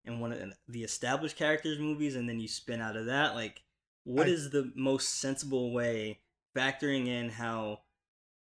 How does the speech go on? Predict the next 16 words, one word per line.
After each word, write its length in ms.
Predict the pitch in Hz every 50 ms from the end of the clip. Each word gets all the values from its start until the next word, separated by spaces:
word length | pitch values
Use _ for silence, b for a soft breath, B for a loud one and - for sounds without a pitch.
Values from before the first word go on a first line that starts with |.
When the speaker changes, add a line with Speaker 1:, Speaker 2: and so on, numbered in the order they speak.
| _ _
Speaker 1:
they 100 | 120 117
have 220 | 113 127 131 127 -
to 80 | 139
tell 180 | - - 139 131
these 140 | 127 123 -
stories 280 | - 135 123 120 117
for 120 | - - 120
mainstream 580 | 117 117 117 123 131 135 135 135 - 131 120
audiences, 640 | 104 113 117 120 117 117 113 - - 117 113 110 110
not 260 | 113 107 113 113 113
just 200 | 110 113 - - 127 - _ _ _ _ _ _ 123
niggas 180 | 127 127 120
like 160 | 117 120 117 120
me 220 | 123 131 127 127
and 100 | 123 123
you 340 | 127 131 127 123 117 113